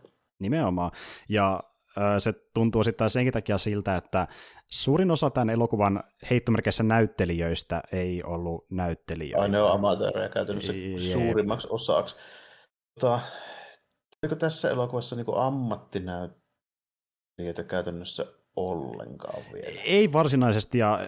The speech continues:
Speaker 1: no esim.
Speaker 2: Joo.
Speaker 1: Bra-, Brian O'Halloran, joka näyttelee Dantea, ja sitten, ö, Marilyn
Speaker 2: Semmoinen ammat-, amatöörinäyttelijä oli
Speaker 1: Ju-,
Speaker 2: kyllä vähän
Speaker 1: ju-,
Speaker 2: tässä
Speaker 1: juuri
Speaker 2: vaiheessa.
Speaker 1: näin.
Speaker 2: Niin.
Speaker 1: Joo, vähän niin kuin Ma-, ja Marilyn Kiljotti, joka näyttelee sitä hänen tyttöystävänsä Veronikaa, sitä ns nykyistä tyttöystävää,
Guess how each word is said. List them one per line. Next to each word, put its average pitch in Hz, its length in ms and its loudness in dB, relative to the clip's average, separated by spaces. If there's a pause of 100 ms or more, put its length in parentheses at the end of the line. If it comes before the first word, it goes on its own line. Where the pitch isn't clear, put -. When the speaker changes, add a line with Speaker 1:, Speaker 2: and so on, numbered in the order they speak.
(120)
Speaker 1:
no 127 80 4
esim. - 180 6
Speaker 2:
Joo. 82 80 0
Speaker 1:
Bra-, 139 160 2
Brian 160 280 4
O'Halloran, 131 400 6
joka 104 160 2
näyttelee 104 420 2
Dantea, 113 420 2
ja 95 60 4
sitten, 98 380 0
ö, 95 40 0 (720)
Marilyn 110 340 4
Speaker 2:
Semmoinen 110 280 4 (460)
ammat-, 107 460 2 (160)
amatöörinäyttelijä 101 1000 0
oli 98 120 0
Speaker 1:
Ju-, 98 40 0
Speaker 2:
kyllä 90 120 -2
vähän - 200 -2
Speaker 1:
ju-, 190 120 6
Speaker 2:
tässä - 100 4
Speaker 1:
juuri 151 220 6
Speaker 2:
vaiheessa. 92 440 2
Speaker 1:
näin. 98 60 -2
Speaker 2:
Niin. 98 80 2
Speaker 1:
Joo, 113 100 6
vähän 135 140 6
niin 156 80 4
kuin 147 100 4
Ma-, 143 140 6
ja 127 80 4
Marilyn 143 340 6
Kiljotti, 127 380 2
joka 98 120 2
näyttelee 101 400 2
sitä 98 340 2
hänen 107 560 0 (140)
tyttöystävänsä 101 760 2
Veronikaa, 95 500 2
sitä 95 300 -2
ns 95 160 0
nykyistä 113 300 2
tyttöystävää, 85 680 -2